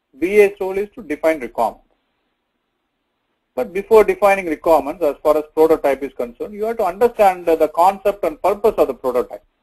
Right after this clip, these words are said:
Okay, why you have to understand? Because, you know, you are only developing part of the product. Okay, just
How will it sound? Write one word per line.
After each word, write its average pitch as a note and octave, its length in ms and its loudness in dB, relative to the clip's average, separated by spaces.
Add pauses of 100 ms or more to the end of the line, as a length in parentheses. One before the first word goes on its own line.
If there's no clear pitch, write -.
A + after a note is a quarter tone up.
(2500)
Okay, G3 180 -16 (280)
why A3+ 140 6
you A#3+ 180 4
have A3+ 160 8
to G#3+ 80 4
understand? F#3 600 -2
Because, D3+ 440 2 (680)
you D#3+ 60 -10
know, G#3 80 -6
you F#3+ 160 -2
are F#3+ 80 2
only A#3 280 -4
developing F3 600 0
part F3+ 320 2
of D#3+ 120 2
the B2 60 -2
product. A2+ 460 -2 (1160)
Okay, G#3+ 280 -10
just F3 140 -8